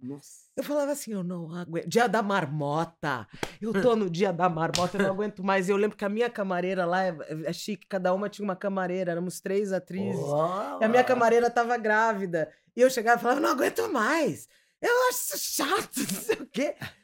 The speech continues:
Speaker 2: Porque eu já tava viajando, assim. Eu, eu, eu, eu entrava em cena, eu não sabia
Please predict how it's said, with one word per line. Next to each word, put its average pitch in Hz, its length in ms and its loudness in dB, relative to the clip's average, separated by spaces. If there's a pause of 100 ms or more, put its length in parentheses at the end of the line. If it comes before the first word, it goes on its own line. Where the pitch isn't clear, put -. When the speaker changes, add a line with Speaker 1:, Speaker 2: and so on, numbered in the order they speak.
(100)
Speaker 2:
Porque 262 180 -6
eu 359 60 0
já 302 120 0
tava 302 280 2
viajando, 262 840 2
assim. 185 400 -4
Eu, 190 160 -4
eu, 214 200 0
eu, 190 100 -2 (180)
eu 202 160 -2
entrava 247 360 -2
em 233 80 -6
cena, 254 260 -2
eu 262 60 -4
não 262 80 -6
sabia 247 480 -2